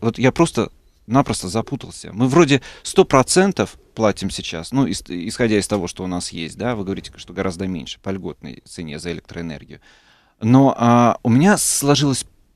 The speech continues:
впечатление, что я буду платить еще больше. Я же не знаю, какая соцнорма будет введена в следующем году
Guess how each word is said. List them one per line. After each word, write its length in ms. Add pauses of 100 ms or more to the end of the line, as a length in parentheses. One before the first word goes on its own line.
(180)
впечатление, 640
что 160
я 80
буду 160
платить 340
еще 600
больше. 420
Я 80
же 100
не 80
знаю, 160
какая 200
соцнорма 560
будет 240
введена 480
в 20
следующем 340
году 320